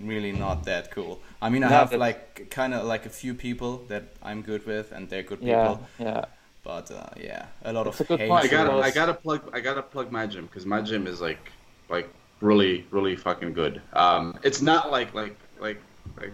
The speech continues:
Speaker 3: homie over here's gym, but it's pretty good. Um, and this is kinda like, this is, this is, this kinda gives you an idea. It's like, it's, like, hardcore. It's, like, it's, it's definitely not, like, very pro natural bodybuilding, but it's very pro bodybuilding.
Speaker 1: Mm-hmm.
Speaker 3: Um,
Speaker 2: Okay.
Speaker 3: um, so I remember I was going into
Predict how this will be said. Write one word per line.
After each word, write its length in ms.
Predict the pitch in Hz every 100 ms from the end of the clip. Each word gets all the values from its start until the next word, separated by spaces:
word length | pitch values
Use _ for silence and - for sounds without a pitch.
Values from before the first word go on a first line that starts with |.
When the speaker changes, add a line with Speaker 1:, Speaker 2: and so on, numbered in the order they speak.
| -
Speaker 3:
homie 300 | - 143 123
over 160 | 104 98
here's 220 | 101 98 98
gym, 220 | 98 107
but 160 | 113
it's 120 | 120 120
pretty 300 | - 151 117
good. 260 | 104 69 - - - - -
Um, 400 | 113 110 104 101 - - -
and 120 | 113
this 120 | 135 156
is 100 | 139
kinda 200 | 143 135
like, 280 | 120 107 - - - -
this 160 | 117 113
is, 260 | 113 104 -
this 200 | 107 117
is, 300 | 104 98 - - - -
this 120 | 117
kinda 180 | 135 123
gives 200 | 123 113
you 40 |
an 60 | 113
idea. 220 | 107 113
It's 100 | 107
like, 160 | 104 123
it's, 140 | 110
like, 160 | 113 104
hardcore. 760 | 131 131 131 135 123 117 107
It's, 140 | 101
like, 200 | 95 92 104
it's, 260 | 101 -
it's 160 | 143 -
definitely 320 | - 180 170
not, 180 | 139 135
like, 160 | 127 110
very 240 | 117 117
pro 300 | 107 - 113
natural 380 | 107 98 107 151
bodybuilding, 420 | 156 160 165 156
but 100 | 104
it's 100 | 101
very 220 | - 104
pro 200 | 110 -
bodybuilding. 680 | - 85 85 78 - - 104 -
Speaker 1:
Mm-hmm. 60 |
Speaker 3:
Um, 360 | 104 101 101 104 - - -
Speaker 2:
Okay. 200 | - 123
Speaker 3:
um, 240 | 117 110 104
so 180 | - 127
I 100 | 127
remember 760 | 139 131 135 135 127 117 104 - - -
I 60 |
was 220 | 117 120 107
going 320 | 123 135 131
into 580 | 117 101 110 107 101